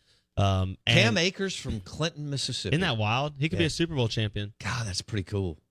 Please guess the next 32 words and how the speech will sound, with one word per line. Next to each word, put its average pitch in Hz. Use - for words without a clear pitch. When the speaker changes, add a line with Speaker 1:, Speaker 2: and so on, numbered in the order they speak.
Speaker 1:
Yeah. 107
Florida 123
State 143
guy. 98
Speaker 2:
Florida 113
State, 113
Clinton, 113
Mississippi. 120
Speaker 1:
That's -
right. 170
Speaker 2:
He 120
was 107
unbelievable 85
in 76
high 78
school. -
Speaker 1:
Uh, -
yeah, 208
he's 349
pretty 370
good, 320
wasn't 143
he? 104
Speaker 2:
Man 120
among 113
boys. 98
Speaker 1:
Yeah. 165
Speaker 2:
Played 139
quarterback 113
and 170
was 160
good. 143